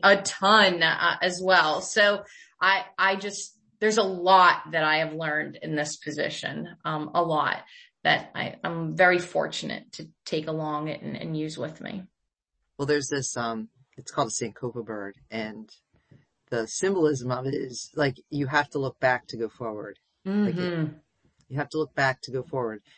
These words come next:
Speaker 2: and just know you can always reach back to us. Think of us as your, as your look back,
Speaker 1: Likewise.
Speaker 2: as you wanna go forward.
Speaker 1: Yes.
Speaker 2: And, um, you know, I'm super excited. Um,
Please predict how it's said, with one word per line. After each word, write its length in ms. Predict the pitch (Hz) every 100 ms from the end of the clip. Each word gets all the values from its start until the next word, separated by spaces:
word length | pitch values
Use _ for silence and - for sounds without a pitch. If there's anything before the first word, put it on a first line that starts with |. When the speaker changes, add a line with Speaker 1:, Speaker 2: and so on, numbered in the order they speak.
| _
Speaker 2:
and 80 | 143
just 180 | 151 147
know 80 | 170
you 160 | 160
can 140 | 147 143
always 280 | 139 135
reach 180 | 139 127
back 200 | 127 120
to 140 | - 113
us. 320 | 104 - - _
Think 160 | 139 131
of 100 | 135
us 220 | 123 -
as 140 | 120
your, 240 | 123 117 110 _ _ _
as 120 | 135 131
your 120 | 131
look 160 | 127 -
back, 140 | 143
Speaker 1:
Likewise. 640 | 175 165 139 139 139 156
Speaker 2:
as 180 | 147 139
you 100 | 143
wanna 220 | 139 143
go 120 | 135 131
forward. 460 | - 135 131 120
Speaker 1:
Yes. 20 | 113
Speaker 2:
And, 340 | 131 127 127
um, 320 | 127 123 120 120 _ _ _ _ - - _ _ _
you 100 | 139
know, 160 | 131 -
I'm 160 | 135
super 240 | 135 143 131
excited. 500 | - 131 127 120 120 -
Um, 280 | 127 123